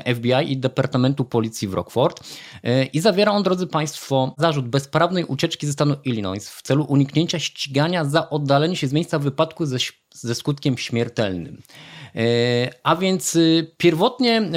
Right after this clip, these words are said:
podejrzany jest o potrącenie śmiertelne, e, dziecka, e, naszej bohaterki. Nie wiemy jeszcze dokładnie, co się stało z tym ciałem, bo tego ciała jeszcze, e, nie odnaleziono. E, policja ma jakieś szczątkowe informacje, że może przebyła w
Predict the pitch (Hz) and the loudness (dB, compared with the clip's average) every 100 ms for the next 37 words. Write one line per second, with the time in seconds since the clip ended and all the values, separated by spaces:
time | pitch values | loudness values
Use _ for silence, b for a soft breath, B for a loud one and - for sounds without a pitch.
0 | 143 165 165 156 185 190 185 180 156 143 | -2 0 2 2 0 0 -2 -2 -2 -2
1 | 170 160 160 180 185 - 170 151 - 147 | 0 0 0 -2 -2 -4 -2 -2 0 2
2 | 143 139 135 131 143 120 120 117 113 110 | 4 2 2 0 -2 0 2 0 0 0
3 | 117 - 92 92 104 101 107 107 123 120 | -2 -2 -2 -2 -4 -4 -2 0 -2 -2
4 | 107 120 113 101 - - 131 156 B B | -4 -4 -2 -4 -6 -4 -4 -6 B B
5 | B 127 123 151 180 175 - 135 143 - | B 0 2 2 2 0 -6 -6 -6 -2
6 | 131 127 147 - 170 - 156 160 160 147 | -2 -2 -6 -6 -8 -8 -6 -4 -4 -4
7 | 151 143 151 127 120 117 107 107 110 101 | -6 -4 -2 -2 -4 -4 -4 -4 -2 -2
8 | 95 - 104 98 B B B 104 107 107 | -2 -4 -4 -4 B B B -4 0 0
9 | 110 107 117 127 127 - 117 117 110 104 | 0 0 0 2 0 -2 -2 0 0 0
10 | 95 95 87 92 120 139 B B - 113 | -2 -2 -2 0 0 -2 B B -2 0
11 | 113 120 - _ _ - 151 180 - 180 | 0 -4 -10 _ _ 0 2 2 -2 0
12 | 165 160 165 - 151 143 160 160 151 135 | 0 -2 -4 -2 0 0 0 0 0 2
13 | 143 147 - 123 117 104 107 - 131 143 | 2 2 -2 -4 -4 -4 -6 -4 2 2
14 | 139 | 2